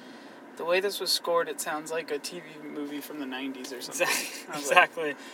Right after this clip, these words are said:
Speaker 2: I forgot what, what channel that it co-, like, it's A and E or something, or the
Speaker 1: Yeah,
Speaker 2: History
Speaker 1: something
Speaker 2: Channel
Speaker 1: like
Speaker 2: or something.
Speaker 1: that,
Speaker 2: Yeah.
Speaker 1: yeah.
Speaker 2: And they would just be like, it's, it's, it had a lot of history in it, and it was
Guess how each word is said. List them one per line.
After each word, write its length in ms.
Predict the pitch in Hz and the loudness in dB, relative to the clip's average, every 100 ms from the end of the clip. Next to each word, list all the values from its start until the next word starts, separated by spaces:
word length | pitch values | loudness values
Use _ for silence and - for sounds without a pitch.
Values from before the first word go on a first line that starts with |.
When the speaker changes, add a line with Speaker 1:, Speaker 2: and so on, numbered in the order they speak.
| - - | -16 -14
Speaker 2:
I 40 | |
forgot 300 | - 214 220 | -2 4 6
what, 220 | 190 180 160 | 6 4 0
what 120 | 170 | -2
channel 380 | - 156 151 135 | 0 0 0 0
that 200 | 123 123 | -2 -4
it 160 | 123 | -10
co-, 120 | - 117 | -8 -6
like, 180 | 127 - - | -6 -6 -12
it's 240 | 131 - 92 | -10 -10 -6
A 40 | |
and 320 | 127 147 135 | -4 -2 -4
E 160 | 127 143 | -4 -4
or 60 | 156 | -4
something, 460 | 175 170 185 185 185 - - | -4 -4 -4 -6 -8 -12 -6
or 140 | 127 131 | 0 2
the 60 | |
Speaker 1:
Yeah, 240 | 156 156 147 | 2 2 4
Speaker 2:
History 260 | 135 208 | 2 2
Speaker 1:
something 180 | 180 196 | 4 4
Speaker 2:
Channel 140 | 165 180 | 4 4
Speaker 1:
like 100 | 160 | 6
Speaker 2:
or 40 | |
something. 360 | 156 156 147 139 | 8 8 6 2
Speaker 1:
that, 60 | |
Speaker 2:
Yeah. 280 | 185 156 143 | 4 4 4
Speaker 1:
yeah. 60 | 139 - - - - - | -2 -10 -16 -16 -12 -4
Speaker 2:
And 100 | 160 | 2
they 80 | 165 | 4
would 100 | 160 | 4
just 180 | 151 | -2
be 100 | 170 | 0
like, 240 | 160 147 - - - - - - - - - - - - - | 4 4 2 -14 -16 -16 -18 -18 -18 -18 -18 -18 -16 -6 6
it's, 160 | 240 - | 6 8
it's, 260 | 226 226 - | 6 6 8
it 120 | 175 | 10
had 200 | 175 190 | 12 10
a 40 | 165 | 10
lot 160 | 156 | 6
of 60 | 131 | 4
history 380 | 151 - 135 131 | 2 -2 -2 -2
in 100 | 127 | 0
it, 140 | 123 123 | -2 -4
and 120 | 123 | -4
it 60 | 123 | -6
was 160 | 120 | -6